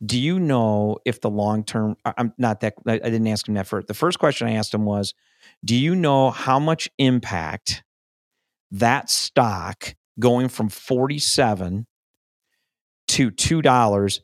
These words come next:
has had on your overall portfolio?" Of course he didn't, because he was focused on one stock, right? I said, "Well, the impact currently at two dollars is that this stock has had about a two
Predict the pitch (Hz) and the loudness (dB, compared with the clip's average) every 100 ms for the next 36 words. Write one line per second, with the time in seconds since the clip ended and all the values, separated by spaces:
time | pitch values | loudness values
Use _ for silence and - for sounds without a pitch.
0 | _ - 117 107 - 160 139 101 98 95 | _ 0 2 2 0 2 2 2 -2 -4
1 | - _ _ - 123 117 117 117 107 113 | -10 _ _ 2 4 4 4 4 4 2
2 | 104 101 113 95 104 85 62 - _ _ | 2 2 -2 -2 -2 -2 -4 -10 _ _
3 | _ _ _ _ _ 123 - 170 147 98 | _ _ _ _ _ -6 0 0 0 -4
4 | 82 82 - _ _ _ _ - - 117 | -8 -10 -12 _ _ _ _ -2 2 2
5 | 120 110 - 127 113 120 - 110 104 104 | 2 0 2 2 2 0 -2 0 0 0
6 | 104 - 117 104 95 - 90 98 - - | -2 -4 -4 -2 -2 -4 -6 -8 -10 -4
7 | 110 - _ _ _ _ _ _ _ 127 | -4 -4 _ _ _ _ _ _ _ 0
8 | - 139 131 131 160 190 208 147 127 - | 2 2 2 -2 0 0 0 2 0 -2
9 | - - 156 147 - 107 104 - - 160 | -8 -2 0 0 -2 -2 -2 -2 -2 0
10 | 110 98 90 90 95 - _ _ _ - | 0 0 -2 -4 -6 -8 _ _ _ -2
11 | 123 123 - 208 - 139 123 120 113 120 | 0 2 2 0 2 2 2 0 0 2
12 | 123 113 110 101 - - 170 175 185 | 2 2 2 0 -2 0 2 4 2